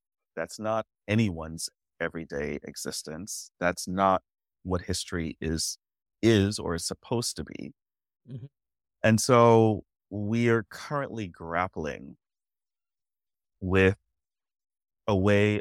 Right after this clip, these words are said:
Speaker 1: of actually talking about history differently. And that is why conservative states are, like, you can feel them breathlessly trying to edit.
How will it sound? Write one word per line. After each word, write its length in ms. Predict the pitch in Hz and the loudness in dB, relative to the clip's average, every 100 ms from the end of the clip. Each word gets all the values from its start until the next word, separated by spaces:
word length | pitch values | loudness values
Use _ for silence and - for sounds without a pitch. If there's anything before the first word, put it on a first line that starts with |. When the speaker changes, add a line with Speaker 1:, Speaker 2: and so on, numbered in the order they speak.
| - | -4
Speaker 1:
of 120 | 92 | 0
actually 360 | 95 - 92 90 | 0 0 -8 -12
talking 500 | - - 104 101 90 | -12 -10 -8 -10 -12
about 320 | 82 80 78 - | -10 -10 -10 -14
history 580 | 101 - 82 80 80 - | -14 -12 -12 -10 -10 -4
differently. 540 | 139 - - - - - _ _ _ _ _ _ - | -4 -4 -8 -10 -18 -18 _ _ _ _ _ _ -10
And 220 | 80 82 | -6 -2
that 140 | 90 | 0
is 140 | 95 98 | 0 2
why 520 | 92 85 85 82 85 _ _ | 4 4 2 0 -6 _ _
conservative 540 | 95 - 92 87 85 - | -20 -6 -6 -6 -10 -10
states 680 | - 82 78 - - - - 85 | -6 -4 -6 -8 -12 -12 -10 -4
are, 240 | 80 82 | -2 0
like, 400 | 80 80 78 - - _ _ _ _ - | 0 -2 -4 -8 -20 _ _ _ _ -10
you 140 | 98 | -10
can 240 | - 90 | -6 -6
feel 400 | 87 - 113 107 | -8 -4 0 2
them 280 | 92 80 78 73 | 0 -4 -8 -10
breathlessly 1080 | 82 85 95 90 - 82 - 69 60 - - _ _ _ _ _ _ _ _ _ _ - | -6 2 2 0 -6 -10 -8 -8 -8 -10 -16 _ _ _ _ _ _ _ _ _ _ -16
trying 800 | - 101 95 92 87 76 69 - _ _ _ _ _ _ _ | -4 4 6 6 4 -2 -8 -14 _ _ _ _ _ _ _
to 120 | - - - | -12 -12 -2
edit. 360 | 95 - - | -2 -2 -6